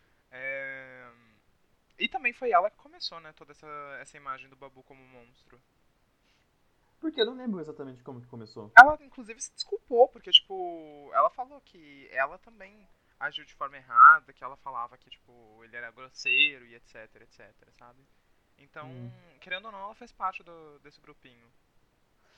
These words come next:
Speaker 2: É, eu achei que quem tinha começado era, tipo, sei lá, o Daniel e a
Speaker 1: Uhum.
Speaker 2: mãe Cela.
Speaker 1: É. <laughs>
Speaker 2: <laughs>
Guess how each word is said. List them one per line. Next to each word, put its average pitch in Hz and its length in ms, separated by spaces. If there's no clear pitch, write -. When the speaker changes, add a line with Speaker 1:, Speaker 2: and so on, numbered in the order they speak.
Speaker 2:
É, - 160
eu 156 80
achei 160 180
que - 140
quem 170 120
tinha 170 160
começado 170 520
era, 165 160
tipo, - 200
sei 165 140
lá, 151 260
o 104 380
Daniel 120 680
e 127 40
a 123 60
Speaker 1:
Uhum. 127 60
Speaker 2:
mãe 139 160
Cela. 110 420
Speaker 1:
É. 131 200
<laughs> - 760
Speaker 2:
<laughs> - 880